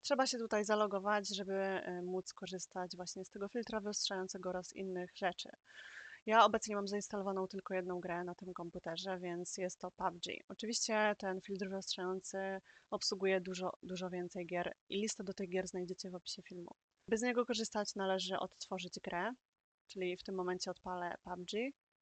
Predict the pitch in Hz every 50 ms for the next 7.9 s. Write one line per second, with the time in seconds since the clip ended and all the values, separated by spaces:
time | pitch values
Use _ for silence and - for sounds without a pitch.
0 | _ _ _ _ _ _ _ _ _ _ _ _ _ _ _ - - - 262 269
1 | 262 - 302 294 - 269 240 240 220 226 233 233 226 240 233 226 - - 226 -
2 | 240 226 - 226 214 214 - 214 208 202 202 202 196 - 208 208 202 - - 196
3 | 170 214 202 - 208 196 196 202 196 - - - 202 196 190 190 196 190 196 190
4 | 220 - 226 208 196 202 196 196 202 196 196 202 196 - - - - 202 220 214
5 | 247 254 226 262 262 294 277 - - 277 262 254 254 247 247 254 247 247 233 -
6 | - 254 254 254 254 - - 220 196 196 202 196 196 - 208 208 - - 196 185
7 | 185 185 - - - 180 170 170 175 - 196 196 196 226 285 302 - -